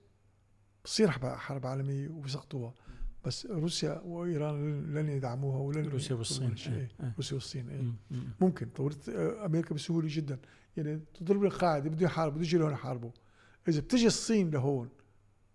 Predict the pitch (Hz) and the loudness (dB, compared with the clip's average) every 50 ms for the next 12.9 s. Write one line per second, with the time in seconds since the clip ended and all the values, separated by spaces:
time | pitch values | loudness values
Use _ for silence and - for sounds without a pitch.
0 | _ _ _ _ _ _ _ _ _ - 147 139 165 196 - - 170 151 139 131 | _ _ _ _ _ _ _ _ _ -4 2 6 6 8 8 8 6 4 4 4
1 | 123 123 117 117 123 131 123 - 170 175 170 160 147 143 147 156 160 156 170 151 | 2 2 0 -2 -4 -6 -2 2 2 2 4 2 0 2 4 4 6 6 6 4
2 | 139 - - - - - - - - - - - _ - - - - - _ - | 4 2 -4 -14 -20 -20 -20 -20 -20 -20 -20 -20 _ -20 -20 -20 -20 -16 _ -6
3 | 143 147 135 - 165 165 151 139 131 127 120 117 117 117 120 135 135 - _ _ | -2 -2 -2 2 2 2 2 2 2 0 0 -2 -4 -4 -6 -10 -12 -16 _ _
4 | _ _ - 165 151 151 151 147 - - 151 135 131 - - 156 170 190 202 196 | _ _ -4 0 2 2 2 2 0 -2 -2 -2 -2 -2 0 2 4 4 2 0
5 | - - - - - - - - - - - _ _ _ - - - - - - | -4 -12 -18 -20 -20 -20 -20 -20 -20 -20 -20 _ _ _ -20 -20 -20 -18 -10 -4
6 | - 214 175 - 220 208 214 208 214 214 202 160 120 117 - - 147 123 - - | -2 -2 0 0 -2 -2 -2 -2 0 0 -2 -2 -4 -6 -10 -16 -20 -20 -20 -20
7 | 104 - - _ _ _ _ _ - - 156 160 190 277 240 - 208 151 127 113 | -20 -20 -20 _ _ _ _ _ -8 -2 0 2 2 2 2 2 2 2 2 0
8 | 113 117 - - _ _ _ _ _ _ _ _ _ _ _ _ _ _ - 165 | -2 -6 -12 -18 _ _ _ _ _ _ _ _ _ _ _ _ _ _ 4 6
9 | 170 208 233 233 233 - 233 220 208 185 - - - - - - - - - - | 8 10 8 8 6 4 4 4 2 0 -4 -10 -20 -20 -20 -20 -20 -20 -20 -20
10 | - - - - - - - - 190 165 151 151 156 165 147 135 - - 139 113 | -20 -20 -20 -20 -20 -18 -8 -4 -2 0 2 2 2 4 4 2 2 2 0 0
11 | 107 104 113 120 117 208 208 190 196 220 208 190 185 190 190 190 190 180 170 175 | 0 -2 -4 -2 0 2 4 4 4 6 4 4 2 2 -2 -2 0 2 2 4
12 | 170 170 160 160 160 156 151 139 - - 170 151 135 123 120 120 123 131 | 4 2 2 0 0 -4 -6 -8 -6 -4 -4 -2 -2 -2 -4 -6 -8 -10